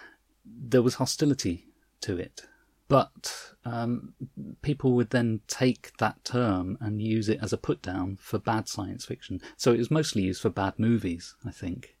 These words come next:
uh, back in those days. Um, and, and bad children's television and that kind of thing. Today, I don't think it, it matters.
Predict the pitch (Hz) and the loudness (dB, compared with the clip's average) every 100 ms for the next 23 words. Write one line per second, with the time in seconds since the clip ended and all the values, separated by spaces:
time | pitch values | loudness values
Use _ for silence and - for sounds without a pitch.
0 | _ 110 101 95 101 101 107 98 98 95 | _ -12 -10 -10 -10 -8 -6 -4 -4 -6
1 | 92 90 87 - _ - - - - _ | -6 -8 -8 -16 _ -20 -20 -20 -20 _
2 | _ _ _ _ 113 98 101 - 101 107 | _ _ _ _ -12 -8 -6 -4 -4 -2
3 | 104 98 98 104 104 - - 104 98 92 | -2 -2 0 0 0 -4 0 0 2 -2
4 | 92 - 95 85 82 90 90 101 101 - | -4 -4 -4 -4 -6 -6 -6 -4 -6 -6
5 | 92 95 95 98 95 - - - - - | -8 -8 -10 -10 -12 -14 -16 -16 2 6
6 | 190 151 101 127 123 113 117 104 - _ | 8 8 8 8 6 6 0 0 -4 _
7 | _ - 117 - 123 127 101 90 | _ -4 -4 -2 -4 -2 -4 -6